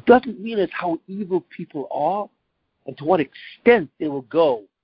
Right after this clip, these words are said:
to wipe you out. That's, that's when he made a mistake.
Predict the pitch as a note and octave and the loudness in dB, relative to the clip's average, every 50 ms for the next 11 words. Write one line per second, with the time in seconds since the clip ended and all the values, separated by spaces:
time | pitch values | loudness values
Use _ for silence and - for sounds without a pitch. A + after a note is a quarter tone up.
0 | _ _ _ _ _ _ _ _ _ B2 A#2 A#2+ D#3+ E3 D#3+ _ - D3 C3+ C3 | _ _ _ _ _ _ _ _ _ -18 -8 -2 -2 -2 -2 _ -10 -10 -10 -8
1 | - A#2 A2 A2 - _ _ _ _ _ _ _ _ _ _ _ _ _ _ _ | -8 -10 -12 -14 -16 _ _ _ _ _ _ _ _ _ _ _ _ _ _ _
2 | _ _ _ _ _ _ - C#3 D3 _ _ _ _ _ _ _ _ _ _ _ | _ _ _ _ _ _ -10 -10 -10 _ _ _ _ _ _ _ _ _ _ _
3 | _ _ - E3+ F3+ _ - E3 C#3 C3 C3 C3 C3 B2+ A#2+ A2+ G#2+ _ _ - | _ _ -6 -6 -6 _ -8 -8 -6 -6 -4 -4 -2 -4 -4 -6 -12 _ _ -8
4 | - F#2+ D#2 | -8 -8 -8